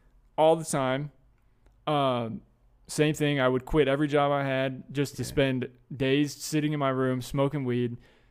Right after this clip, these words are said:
Speaker 1: writing.
Speaker 2: Yeah, that's where I am right now.
Speaker 1: Writing all the time, trying to do a new five minutes all the time. And that's one thing I kinda regret, but I don't, because I never really perfected one set of five minutes. I was always progressing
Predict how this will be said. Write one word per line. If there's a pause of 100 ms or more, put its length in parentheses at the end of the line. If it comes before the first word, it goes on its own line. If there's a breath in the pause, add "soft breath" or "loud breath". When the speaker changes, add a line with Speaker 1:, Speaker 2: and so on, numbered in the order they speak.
(160)
Speaker 1:
writing.
Speaker 2:
Yeah,
that's
where
I
am
right
now. (260)
Speaker 1:
Writing (120)
all
the
time, (340)
trying
to
do
a
new
five
minutes
all
the
time. (100)
And
that's
one
thing
I
kinda
regret,
but
I
don't, (220)
because (640)
I
never
really
perfected
one
set
of
five
minutes.
I
was
always
progressing